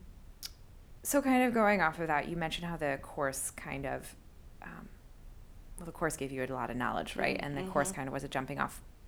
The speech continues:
Speaker 1: point for you to be able to use the artistry.
Speaker 2: Yeah.
Speaker 1: Um, but you don't have to be certified to use kinesio tape, right?
Speaker 2: You, you don't. No,
Speaker 1: Yeah.
Speaker 2: you don't need to be cer-, uh, certified to be,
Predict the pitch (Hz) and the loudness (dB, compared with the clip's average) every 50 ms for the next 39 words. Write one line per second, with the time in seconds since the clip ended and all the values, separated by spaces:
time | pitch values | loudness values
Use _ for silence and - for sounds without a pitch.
0 | - - - - - 185 160 - - - 180 170 165 160 156 147 139 143 147 156 | -18 -16 -4 0 2 2 2 2 0 0 0 2 2 2 2 2 4 4 4 4
1 | 175 170 107 - - 165 147 147 143 - 165 - 156 147 135 - - - 104 110 | 4 2 0 0 -2 -4 -4 -4 -2 0 2 2 2 2 0 0 0 0 0 0
2 | 143 - - - - - - - 208 208 190 180 175 170 170 - 220 - 220 220 | -2 -4 -6 -8 -8 -4 4 8 10 12 12 12 12 10 8 6 6 8 8 6
3 | 220 202 214 208 190 190 190 190 180 151 - - 175 165 - - 160 - - - | 6 8 8 8 8 8 6 2 -2 -4 -4 -4 -6 -4 -4 -2 -4 -4 -2 0
4 | - - - - - - - - - - - 160 151 139 - - - - - - | 2 2 2 0 -2 -4 -6 -6 -6 -6 -6 -6 -6 -6 -4 -4 -4 -4 -2 -4
5 | - - - - - - - - - - 233 262 302 220 202 120 - - - - | -2 2 4 6 6 6 6 2 -6 -2 2 4 4 4 4 0 0 -4 -8 -4
6 | - 214 165 - - 196 214 233 220 240 233 220 208 202 202 185 175 175 - 180 | 0 2 2 2 2 2 2 2 4 4 4 4 2 0 0 0 -2 0 0 -2
7 | 160 - - 175 156 160 - - 156 156 156 - - - - - - - - - | -2 -2 0 -2 -2 -2 -2 -4 -4 -4 -4 -4 -6 -6 -6 -8 -8 -6 -6 -4
8 | - | -4